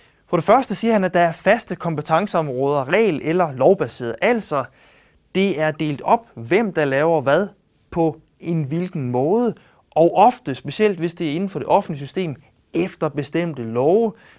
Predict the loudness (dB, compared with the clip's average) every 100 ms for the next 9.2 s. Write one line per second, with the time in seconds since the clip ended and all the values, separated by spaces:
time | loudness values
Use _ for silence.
0 | -8 -4 -2 -2 -2 -4 -2 -2 -2 -4
1 | -2 0 -2 -4 -18 _ -6 -2 -2 -4
2 | -6 -6 -4 -4 -6 -8 -6 -6 -6 _
3 | _ -8 -8 -6 -4 -2 -4 -6 -12 -8
4 | -6 -6 -6 -8 -6 -4 -2 -4 -6 -6
5 | -2 0 0 0 -4 -4 -8 -10 -8 -6
6 | -4 -4 -2 -2 0 -4 -8 -12 _ -4
7 | 0 0 0 0 -2 -6 -6 -6 -4 -4
8 | -6 -8 -6 -6 -6 -10 _ _ -2 -2
9 | -2 -12